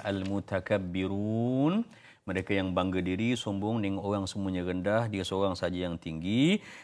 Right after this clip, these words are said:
Mereka ini baginda Rasulullah sallallahu alaihi wasallam menyatakan, "Yaghashahumudzul min kulli makan." Mereka akan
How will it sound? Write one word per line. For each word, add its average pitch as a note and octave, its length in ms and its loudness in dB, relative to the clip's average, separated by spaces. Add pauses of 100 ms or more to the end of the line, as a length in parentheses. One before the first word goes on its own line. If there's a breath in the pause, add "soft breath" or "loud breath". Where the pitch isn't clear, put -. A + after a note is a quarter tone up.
Mereka F#2+ 320 0
ini A#2 320 2
baginda F#2+ 320 0
Rasulullah F#2 560 0
sallallahu F2+ 400 0
alaihi F2+ 320 -2
wasallam F#2 640 0
menyatakan, F2+ 560 2 (320 loud breath)
"Yaghashahumudzul G2 1800 4 (320 soft breath)
min F#2+ 240 -2
kulli G2 480 0
makan." E2 480 -4
Mereka F#2 400 -2
akan F#2+ 180 -4